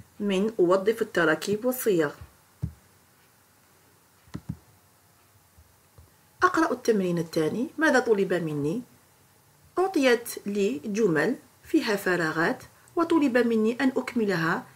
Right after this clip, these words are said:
بإحدى الصيغ. التمرين، الجملة الأولى: "المؤمنان فراغ يحافظان على نظافة بيئتهما،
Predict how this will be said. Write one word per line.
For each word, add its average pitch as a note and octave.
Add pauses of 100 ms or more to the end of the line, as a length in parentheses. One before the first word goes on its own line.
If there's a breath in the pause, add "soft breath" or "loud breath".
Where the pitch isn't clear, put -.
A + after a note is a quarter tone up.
(220 soft breath)
بإحدى A3+ (120)
الصيغ. G#3+ (1600 soft breath)
التمرين، B3+ (100)
الجملة A#3
الأولى: C#4+ (680)
"المؤمنان A#3 (140)
فراغ G#3 (340 soft breath)
يحافظان A#3+
على A#3
نظافة A3
بيئتهما، F#3+